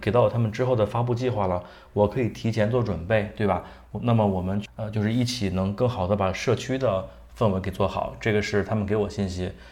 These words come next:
然后有的时候我也会给他们一些信息，就是，呃，我认为当下你们应该是怎么做，呃，不是你们应该，就是我觉得是怎么做会比较好。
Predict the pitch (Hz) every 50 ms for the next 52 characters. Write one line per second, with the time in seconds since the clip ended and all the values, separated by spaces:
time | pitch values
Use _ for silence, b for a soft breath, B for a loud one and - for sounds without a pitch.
0 | B B B - - 110 120 123 120 104 98 110 113 113 - 104 107 110 104 101
1 | 101 104 101 104 110 107 95 - - 117 104 - - - - - 117 127 123 104
2 | 95 92 - - 95 90 90 90 87 - - 101 92 92 98 95 92 98 98 92
3 | 95 95 92 90 B B B B B B B B B B - 98 95 92 92 95
4 | 104 98 101 107 117 120 120 120 120 123 120 131 110 110 110 104 95 90 87 92
5 | 95 107 117 113 110 110 104 101 101 - - 110 98 - 87 82 85 80 - -
6 | 107 92 92 B B B B B B B - - - - 110 98 104 104 101 120
7 | 120 123 120 98 87 82 90 95 110 117 123 123 151 135 135 120 117 113 101 95
8 | 92 92 - 95 92 120 120 101 - - - - 104 101 98 90 85 95 107 107
9 | 104 110 101 95 90 101 107 107 - 98 - - - - -